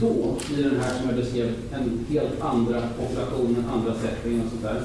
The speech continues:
så det är väldigt svårt blir att, att så här nu plocka upp det och säga, "Äh,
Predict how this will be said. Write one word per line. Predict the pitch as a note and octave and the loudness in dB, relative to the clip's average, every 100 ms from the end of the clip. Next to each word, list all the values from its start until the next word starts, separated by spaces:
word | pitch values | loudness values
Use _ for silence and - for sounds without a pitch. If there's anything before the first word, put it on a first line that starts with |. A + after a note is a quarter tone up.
| - - - | -4 -8 -4
så | D3+ | 0
det | D3 | 2
är | |
väldigt | F3+ C3+ C#3 C#3 - | 4 4 2 0 -2
svårt | D3 F#3+ - - B2+ | 0 4 4 2 0
blir | A#2+ A#2 | 2 2
att, | A#2 A#2 - - - - - | 2 -2 -6 -8 -8 -10 -6
att | A#2 A#2 | -4 -4
så | A2+ | -2
här | A#2 A#2 A#2 A#2 - | 0 0 0 -4 0
nu | G3 - A2+ - | 4 4 2 0
plocka | D#3 - - | 0 0 0
upp | A3 - - B2 | 2 2 0 0
det | A#2+ | 0
och | A#2+ | 2
säga, | - A#2+ A2 A2 A2+ - | 0 0 0 -2 -6 -8
"Äh, | - | -4